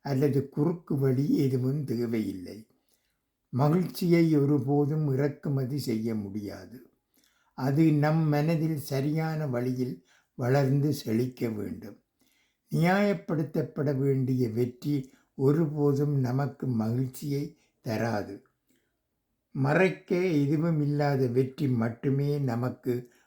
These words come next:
மகிழ்ச்சியை தரும். அதை நாம் பெருமையுடன் சத்தமாகச் சொல்லலாம். அதற்கு நம்பிக்கையின்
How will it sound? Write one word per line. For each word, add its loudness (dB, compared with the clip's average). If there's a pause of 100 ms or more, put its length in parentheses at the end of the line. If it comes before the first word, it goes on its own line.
மகிழ்ச்சியை 0
தரும். -6 (600)
அதை 2
நாம் 0
பெருமையுடன் 2 (520)
சத்தமாகச் 0
சொல்லலாம். -6 (680)
அதற்கு -2 (200)
நம்பிக்கையின் 0